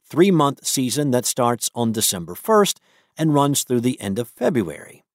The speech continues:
Many people across the United States have already seen flashes of winter ranging from rain and mountain snow across the West Coast, sub-freezing temperatures in the plains and mountains of lake-effect snow that piled up near the Great Lakes. Well,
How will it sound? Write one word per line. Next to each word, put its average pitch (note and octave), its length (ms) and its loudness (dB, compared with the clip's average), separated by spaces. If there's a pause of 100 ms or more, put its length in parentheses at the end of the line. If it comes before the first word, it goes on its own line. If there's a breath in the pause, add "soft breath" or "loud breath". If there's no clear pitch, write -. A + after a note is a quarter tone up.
Many B2+ 160 2
people A2+ 280 -2
across B2 320 0
the A#2 100 -4
United A2 320 2
States A2+ 300 -2
have G2+ 100 -2
already A2 320 2
seen A2 240 0
flashes B2 500 0
of G2+ 140 -4
winter G#2+ 300 -2
ranging G#2 500 -4
from D2+ 320 -12
rain F#2+ 400 -2
and D2+ 180 -6
mountain A2 300 -4
snow G#2+ 380 0
across G2 360 -2
the F2 120 -12
West G#2+ 320 -6
Coast, A#2 340 0 (360 soft breath)
sub-freezing G3+ 600 2
temperatures A#3 720 0
in A2+ 180 0
the A#2 100 0
plains G3 580 0
and C3 240 -4
mountains B2 460 -2
of B2+ 200 -2
lake-effect C3+ 720 -2
snow C#3 380 0
that A#2+ 220 -4
piled A#2 340 -2
up G#2+ 160 -4
near A2 160 -4
the F#2+ 100 -8
Great F2 300 -10
Lakes. B2+ 560 -2 (560)
Well, E3 320 2